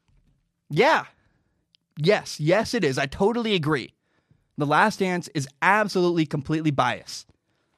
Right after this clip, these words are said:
And it's very clear to me, the series was Michael Jordan's version of events.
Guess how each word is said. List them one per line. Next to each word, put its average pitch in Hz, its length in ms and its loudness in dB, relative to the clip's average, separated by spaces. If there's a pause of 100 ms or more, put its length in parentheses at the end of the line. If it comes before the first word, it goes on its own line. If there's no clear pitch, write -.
(1080)
And 156 60 0
it's 135 80 -2
very 208 220 2
clear 262 260 0
to 190 80 2
me, 131 260 -4 (360)
the 147 80 -2
series 208 420 -2
was 151 180 -2
Michael 165 340 0
Jordan's 147 420 0
version 139 500 0
of 135 240 -2
events. 120 520 -4